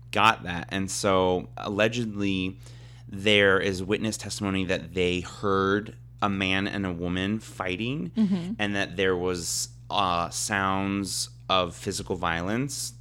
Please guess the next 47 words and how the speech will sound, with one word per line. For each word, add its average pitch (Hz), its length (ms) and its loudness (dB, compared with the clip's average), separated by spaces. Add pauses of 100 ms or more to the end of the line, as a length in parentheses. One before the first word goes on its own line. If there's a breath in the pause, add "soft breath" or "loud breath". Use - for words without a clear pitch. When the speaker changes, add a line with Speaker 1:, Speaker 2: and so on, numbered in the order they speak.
Speaker 1:
not 101 300 0
that 101 160 -8
they 92 100 2
witnessed, 90 360 -2
but - 100 -8
they - 120 -2
could - 200 -14
hear 90 340 0
the 90 100 -2
thrashing 90 680 -4
and 85 200 -2
the 85 180 -14
Speaker 2:
Yeah. 165 140 2
Speaker 1:
thumping, 113 340 -2 (600 loud breath)
and 98 360 0
that 90 340 0
they 92 220 6
were 87 400 0
certain 92 400 -2
that 90 160 -6
those, 85 680 0 (160)
that 92 140 0
it 87 80 2
was 85 180 -4
Wagner 82 560 2
and 80 360 -4 (120)
Natalie 80 380 -6
Wood 73 540 -8 (200)
Speaker 2:
Yeah. 92 200 2
Speaker 1:
that 71 60 -2
were 82 280 0
arguing. 80 480 -2
Speaker 2:
Well, - 80 2
that 349 180 0
is 415 140 0
the 240 100 4
thing 330 300 -2
that 233 200 2
Dennis 226 400 4
Davern, 190 500 4
who 196 120 6
was 185 220 2
the 180 100 2
captain 220 540 2
of 156 100 0
the - 80 0
Splendor, 98 380 2